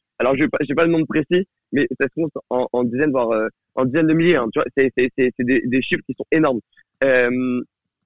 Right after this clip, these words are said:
et, et justement, j'en parlais pas mal avec, euh, Sarah Ellery, qui est du coup, euh, secrétaire générale, de, enfin secrétaire,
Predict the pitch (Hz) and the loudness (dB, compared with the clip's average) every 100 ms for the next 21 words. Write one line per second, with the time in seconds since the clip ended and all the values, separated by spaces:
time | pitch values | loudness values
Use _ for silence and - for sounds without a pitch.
0 | _ _ _ _ - 123 131 123 143 160 | _ _ _ _ -2 0 0 -2 -2 -2
1 | 147 127 120 127 120 139 160 123 117 120 | -2 -2 0 0 2 0 2 0 0 -2
2 | 104 _ _ - 123 120 120 147 175 117 | -2 _ _ -2 0 2 2 2 0 0
3 | 107 107 135 113 - 117 113 110 113 110 | -2 -2 0 0 -2 -4 -2 -2 0 0
4 | 107 - 127 110 131 139 143 | -2 -2 -2 0 -2 -2 0